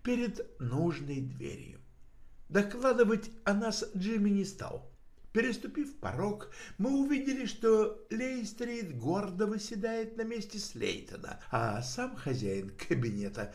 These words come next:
маячит у него за спиной. В этот момент я подумал, что давление официального Лондона на провинцию действительно огромно. Мы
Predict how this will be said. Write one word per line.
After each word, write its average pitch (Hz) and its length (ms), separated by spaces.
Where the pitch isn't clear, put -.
маячит 170 640
у 170 60
него 135 340
за 120 160
спиной. - 560
В 127 160
этот - 280
момент 104 480
я 143 160
подумал, 117 600
что - 200
давление 123 580
официального 110 960
Лондона 214 760
на 202 140
провинцию 202 800
действительно 175 960
огромно. - 840
Мы 262 280